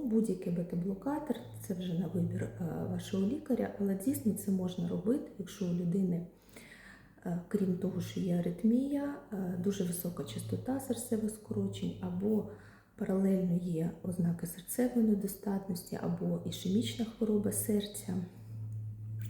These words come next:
е, або стенокардія. Ну, тобто, е, ці патології, які потребують обов'язково прийому бета-блокаторів.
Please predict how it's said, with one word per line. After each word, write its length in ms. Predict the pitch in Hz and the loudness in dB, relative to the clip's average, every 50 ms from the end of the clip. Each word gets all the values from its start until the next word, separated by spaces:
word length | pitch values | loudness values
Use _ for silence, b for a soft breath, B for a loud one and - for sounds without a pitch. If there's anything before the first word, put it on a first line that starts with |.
| - - - - | -8 -10 0 2
е, 340 | 208 190 170 180 175 170 165 165 B 110 110 B B B B B 180 165 - - | 2 2 2 0 0 0 -2 -4 B -8 -8 B B B B B -8 -8 -6 -6
або 160 | 185 175 190 | -4 -2 -2
стенокардія. 880 | - - - 175 165 170 - - 190 180 175 - 226 262 269 247 226 226 - B B B B B B B B B B B - | -2 -2 0 0 0 0 0 0 -2 -2 -2 0 0 2 4 4 4 4 2 B B B B B B B B B B B 0
Ну, 80 | 247 | 0
тобто, 420 | 240 - 226 233 - - 214 185 170 - - - - - | 2 2 0 0 2 0 0 0 0 -4 -8 -12 -10 -8
е, 60 | - - - - - | -8 -6 -6 -4 -4
ці 360 | - - 214 202 190 180 180 - - - - - - - | 0 2 2 2 2 2 0 -4 -8 -14 -18 -18 -8 -6
патології, 440 | - 175 - 208 214 262 311 311 233 | -6 -2 0 2 2 2 2 2 0
які 220 | 190 - - - | 0 0 -2 -6
потребують 720 | - - - - - 202 190 196 220 247 254 233 - - - | -8 -8 -8 -6 -4 -4 0 2 4 4 4 2 0 -2 -2
обов'язково 800 | 180 180 185 175 185 175 170 - - - - 247 254 247 240 220 | -2 0 0 0 0 -2 -4 -6 -10 -2 0 0 0 0 -4 -8
прийому 520 | - - - 170 170 180 185 190 190 185 180 180 - - - - - | -6 -4 -4 -2 -2 0 0 0 0 -2 -2 -6 -10 -18 -20 -12 -8
бета-блокаторів. 840 | 175 160 - - 175 202 185 180 - - 202 208 - - - - | -8 -8 -6 -6 -6 -6 -6 -8 -10 -12 -14 -14 -14 -14 -18 -18